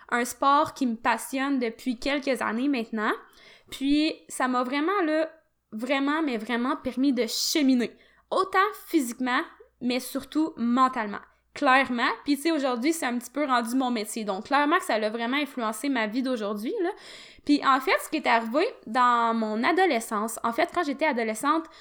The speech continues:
je faisais de la gymnastique, donc j'en ai fait quand même un petit bout, là. J'étais en sport-études. Puis, éventuellement, en secondaire trois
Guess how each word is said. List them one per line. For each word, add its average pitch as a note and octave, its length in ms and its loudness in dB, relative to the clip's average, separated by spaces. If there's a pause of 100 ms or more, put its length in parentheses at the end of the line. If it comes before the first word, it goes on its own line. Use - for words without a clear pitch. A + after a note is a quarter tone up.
(260)
je - 60 -10
faisais B3+ 220 0
de F4 60 2
la C#4 120 4
gymnastique, B3 580 0
donc A#3+ 180 0
j'en A#3 180 -2
ai A#3+ 80 -4
fait D#4 340 -2
quand A3+ 140 0
même C4 200 0
un A#3 160 -2
petit A3 200 -8
bout, C#4+ 180 2
là. E4 200 4
J'étais A3+ 200 -4
en C#4+ 100 2
sport-études. C4+ 720 0 (680)
Puis, D4 320 2
éventuellement, C4 540 0
en F4+ 40 2
secondaire A3+ 540 0
trois D#4+ 320 0